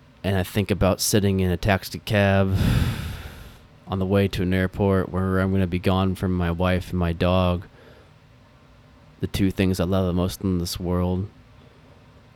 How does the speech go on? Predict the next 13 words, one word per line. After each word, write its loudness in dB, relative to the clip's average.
I -2
still 2
feel -2
happiness. -8
Because -2
I 2
have -2
a -6
purpose -2
in -4
front -4
of -2
me, -2